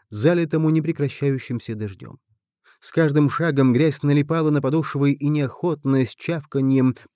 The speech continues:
падала, когда он поднимал ногу. Фонарь Уилфрида освещал казавшееся бесконечным поле, своим светом превращая лужи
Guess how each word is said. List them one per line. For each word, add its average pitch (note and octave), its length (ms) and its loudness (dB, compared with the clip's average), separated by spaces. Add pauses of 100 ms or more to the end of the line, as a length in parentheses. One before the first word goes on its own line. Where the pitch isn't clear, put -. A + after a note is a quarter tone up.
падала, B2+ 440 -2
когда B2 320 -4
он B2 140 -4
поднимал A2 540 -2
ногу. A#2 400 -12 (560)
Фонарь D#3+ 380 0
Уилфрида D#3+ 520 2
освещал D3+ 520 -2
казавшееся E3 600 -2
бесконечным D3 720 -2
поле, C#3+ 360 2
своим C#3+ 320 2
светом C#3 480 -2
превращая C3+ 560 0
лужи B2 460 0